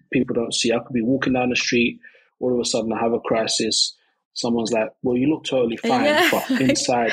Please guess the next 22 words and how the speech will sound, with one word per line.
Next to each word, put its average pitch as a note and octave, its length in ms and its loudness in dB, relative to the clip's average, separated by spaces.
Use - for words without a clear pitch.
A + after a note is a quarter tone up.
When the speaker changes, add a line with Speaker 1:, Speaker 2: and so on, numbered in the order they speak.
Speaker 1:
I'm A3 260 2
dying." A#2 600 -2
<laughs> D3+ 40 0
Speaker 2:
Yeah. C#4 340 2
Speaker 1:
Do A#3+ 80 4
you - 60 -2
get - 160 4
what A#3 80 -4
I'm - 60 -4
saying? B3+ 460 2
Speaker 2:
<laughs> - 640 -2
Speaker 1:
Unfortunately, A#2+ 680 0
that's A#2 420 4
the A#2+ 100 -2
thing. A#2 380 -2
But A#2+ 180 -2
also, F#3 480 0
on D3 140 2
the C#3+ 80 0
other D#3+ 320 0
hand, B2 300 -2
of A2+ 60 -2